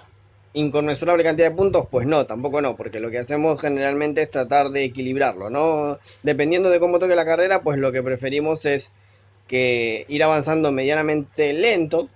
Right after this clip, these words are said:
Yo creo que en la carrera pasada llegamos a la vuelta catorce cuando quedaban como tres días, cuando en otras carreras hemos llegado a la vuelta catorce en el primer día. Más que nada por el tema de que a mí me gusta más que la gente vaya subiendo parejo, ¿no? O sea, como que,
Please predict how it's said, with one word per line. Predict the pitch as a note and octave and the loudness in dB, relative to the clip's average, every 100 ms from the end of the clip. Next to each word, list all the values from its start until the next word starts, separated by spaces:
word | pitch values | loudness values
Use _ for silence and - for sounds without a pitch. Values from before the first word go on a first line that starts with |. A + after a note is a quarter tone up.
| _ | _
Yo | - | -6
creo | D3 D#3 | -2 0
que | C#3+ C3+ C3 | 0 -4 -4
en | C3 | -4
la | B2 | -4
carrera | C3+ D3 C#3 | -2 -2 -2
pasada | C#3 D#3 | -2 0
llegamos | D3+ C3 C3 C#3 C3+ | 0 -2 -2 -2 -4
a | |
la | C3 | -2
vuelta | B2+ C3+ C3+ | -2 -2 -4
catorce | B2 - C#3 C3+ C#3+ | -6 -6 -8 -6 -8
cuando | B2 A#2 G#2+ | -6 -8 -10
quedaban | G#2 A2 B2+ B2+ | -8 -6 -4 -6
como | A2 G2+ G2+ | -8 -12 -12
tres | - C3+ B2+ | -8 -8 -4
días, | D#3 C#3+ B2+ | -2 -2 -2
cuando | B2 G#2+ G2+ | -4 -4 -8
en | G#2+ | -6
otras | B2 B2+ A#2+ | -6 -6 -8
carreras | C3+ B2+ C#3 B2 | -4 -2 0 0
hemos | B2+ B2 | -2 -4
llegado | A#2+ B2 | -4 -4
a | B2 | -2
la | A#2 | -4
vuelta | A#2+ A#2+ | -6 -6
catorce | A2+ B2 A#2+ A#2 | -10 -10 -10 -12
en | |
el | F#2 | -14
primer | G2+ A2 C3 | -14 -8 -6
día. | C3+ C3 - _ _ - - - | -4 -4 -6 _ _ -20 -20 -14
Más | - D#3+ D#3 | -2 0 0
que | E3+ | 2
nada | E3+ F3 | 4 4
por | E3+ D#3+ | 4 4
el | D3+ | 4
tema | D#3+ E3 D#3+ | 2 2 0
de | D3 | 0
que | C3+ C#3 C3+ C3 B2+ B2 B2 | -2 -4 -2 -4 -4 -4 -4
a | A#2+ | -4
mí | B2 C#3+ D3+ | -4 -2 -2
me | D3+ C#3 | -2 -2
gusta | C#3 D#3 D3 - C#3+ | -2 -2 -2 -2 -2
más | D3+ D3 D3+ - | 0 0 -2 -4
que | C3+ | -4
la | A2+ | -4
gente | C#3 C#3 | -4 -2
vaya | C3+ C3+ | -2 -2
subiendo | B2+ B2+ C3 C3+ C3 | -8 -6 -4 -4 -4
parejo, | A#2+ B2+ C3 - A#2 | -4 -2 -4 -4 -6
¿no? | A2+ C#3+ | -4 -4
O | C3 | -4
sea, | B2 A#2 | -4 -8
como | G#2 G2+ | -6 -8
que, | G2 G2+ F#2+ | -6 -4 -6